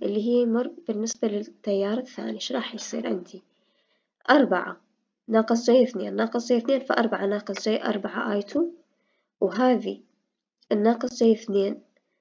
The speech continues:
اللي يمر بيها آي وان اللي هو عكس الاتجاه، فناقص ناقص جي اثنين آي وان، عفوا،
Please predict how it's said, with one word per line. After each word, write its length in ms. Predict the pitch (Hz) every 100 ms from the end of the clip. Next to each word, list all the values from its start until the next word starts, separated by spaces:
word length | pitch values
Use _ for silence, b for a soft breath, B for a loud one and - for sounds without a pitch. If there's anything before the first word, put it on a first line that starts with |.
| _
اللي 140 | 202 190
يمر 180 | 196 247
بيها 420 | 254 220 226 202
آي 80 | 196
وان 180 | 190
اللي 200 | 190 196
هو 100 | 196
عكس 280 | 214 226 -
الاتجاه، 360 | - - 208 196
فناقص 540 | - 208 233 233 -
ناقص 340 | 226 208 196 -
جي 180 | 214
اثنين 440 | 208 - 202 - -
آي 220 | 214 214
وان، 300 | 240 294 381 - _ _
عفوا، 240 | - -